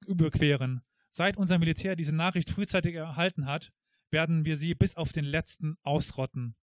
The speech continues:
Wir sind schon dabei. Wir wollen nichts von Menschlichkeit oder Menschenrechten hören. Außerdem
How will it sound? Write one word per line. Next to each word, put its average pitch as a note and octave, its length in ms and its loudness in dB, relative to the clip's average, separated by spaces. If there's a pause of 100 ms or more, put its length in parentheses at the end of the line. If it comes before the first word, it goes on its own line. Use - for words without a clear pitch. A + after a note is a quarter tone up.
(140)
Wir E3 100 0
sind G#3+ 160 0
schon F#3 140 -2
dabei. C#3+ 420 0 (540)
Wir D#3 140 2
wollen E3 240 6
nichts A3 240 2
von E3 120 2
Menschlichkeit E3+ 640 0
oder D#3 120 -2
Menschenrechten D3+ 600 0
hören. B2 380 -4 (480)
Außerdem F3 480 2